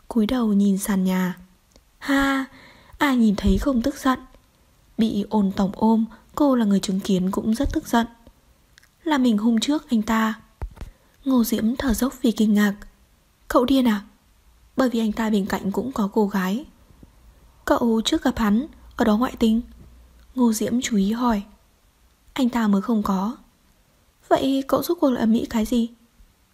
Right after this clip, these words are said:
Ngô Diễm vụng trộm chừng liếc cô, rất muốn cầm chùy gõ cô. "À Túc, anh ta căn bản không thương mình." Nói đến một nửa, Tức Ngọc Nhi đột nhiên hữu cảm nhi phát,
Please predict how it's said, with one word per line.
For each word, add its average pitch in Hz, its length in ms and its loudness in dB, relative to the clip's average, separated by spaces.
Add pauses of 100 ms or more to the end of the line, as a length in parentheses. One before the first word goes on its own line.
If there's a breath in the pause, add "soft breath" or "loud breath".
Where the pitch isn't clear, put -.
(100)
Ngô 247 180 0
Diễm 214 280 -4
vụng 247 220 -4
trộm 233 260 -4
chừng 190 260 0
liếc 226 180 -2
cô, 233 300 0 (180 loud breath)
rất 330 240 -4
muốn 202 240 2
cầm 208 260 0
chùy 190 260 0
gõ 196 260 -6
cô. 226 300 0 (800)
"À 180 260 -4
Túc, 269 160 0 (460 loud breath)
anh 285 100 -2
ta 269 120 -2
căn 226 200 2
bản 196 160 0
không 208 220 0
thương 196 220 2
mình." 185 260 2 (800)
Nói 214 260 2
đến 208 200 2
một 247 120 0
nửa, 208 260 2 (280 loud breath)
Tức 339 160 0
Ngọc 277 100 -2
Nhi 240 220 4
đột 220 200 2
nhiên 208 200 2
hữu 220 140 0
cảm 208 340 0
nhi 196 140 2
phát, 240 300 -4